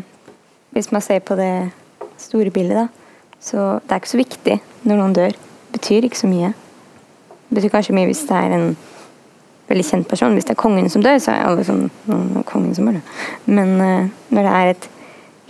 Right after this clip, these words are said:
helt vanlig, veldig lite menneske som ikke kjenner så mange, så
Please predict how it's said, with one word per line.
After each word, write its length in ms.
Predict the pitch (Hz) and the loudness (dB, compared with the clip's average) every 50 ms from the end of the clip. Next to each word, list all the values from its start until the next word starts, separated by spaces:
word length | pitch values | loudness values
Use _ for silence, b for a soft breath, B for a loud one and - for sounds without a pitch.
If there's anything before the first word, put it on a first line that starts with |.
| - | -4
helt 300 | - 226 214 226 226 - 269 | 0 0 2 2 0 2 2
vanlig, 320 | 233 214 190 180 196 208 208 | 2 4 4 2 2 2 4
veldig 280 | 233 220 185 196 208 214 | 2 2 4 4 4 4
lite 240 | 208 196 - 214 | 2 2 2 2
menneske 320 | 208 202 185 165 - - 202 | 2 2 0 0 -2 -2 -2
som 140 | - 226 226 | 0 0 0
ikke 160 | 214 - 202 - | 0 -2 -2 -2
kjenner 240 | 254 226 202 202 190 | 0 0 2 0 0
så 80 | 196 | 0
mange, 280 | 196 202 208 247 294 311 | 0 2 4 4 4 4
så 220 | 285 - 277 247 | 4 2 2 2